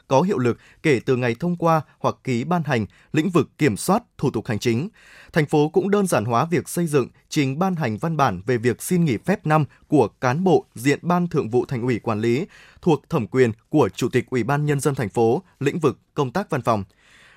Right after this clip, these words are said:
Nội dung đơn giản hóa là thời gian thực hiện xuống hai ngày làm việc so với quy định. Thời gian theo quy định hiện hành tối đa tại Văn phòng Ủy ban Nhân dân thành phố là bảy ngày làm việc.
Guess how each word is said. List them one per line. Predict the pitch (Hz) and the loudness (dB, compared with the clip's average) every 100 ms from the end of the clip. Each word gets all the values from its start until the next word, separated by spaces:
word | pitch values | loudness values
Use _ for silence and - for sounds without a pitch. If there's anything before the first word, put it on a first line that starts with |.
| - | 2
Nội | 180 | 2
dung | 143 208 208 | 2 0 0
đơn | 202 190 | 0 2
giản | 151 | 0
hóa | 123 120 117 | 2 2 2
là | 185 165 | 0 0
thời | 117 135 | 0 0
gian | 120 170 165 | 0 0 -2
thực | 135 - | -4 -2
hiện | 123 - | -2 -2
xuống | - 131 117 | -4 -2 -2
hai | 170 180 190 | -2 -4 -2
ngày | 143 | 0
làm | 110 101 | -2 -2
việc | 120 107 | -2 -2
so | - 147 | -4 -4
với | 120 | -2
quy | 123 156 | -2 2
định. | 131 - - - - | 2 0 -8 -20 -6
Thời | - 156 | 0 2
gian | 196 196 | 4 0
theo | 202 196 | 0 0
quy | 190 | 2
định | 165 127 | 0 0
hiện | 131 | -2
hành | 131 120 104 | 0 -2 -2
tối | - 123 | 0 0
đa | 147 160 147 _ _ | 2 0 0 _ _
tại | 143 117 | 2 2
Văn | 147 185 | 0 -2
phòng | 165 120 - | 0 -2 -2
Ủy | 127 | -4
ban | 104 151 160 | -2 -2 -2
Nhân | 156 151 | -2 -2
dân | 160 | -2
thành | 143 107 | -4 -4
phố | 120 113 131 180 | 0 2 0 -2
là | 143 | -2
bảy | 120 107 | 0 0
ngày | 110 113 | 0 -2
làm | 110 | -2
việc. | 107 117 | 0 0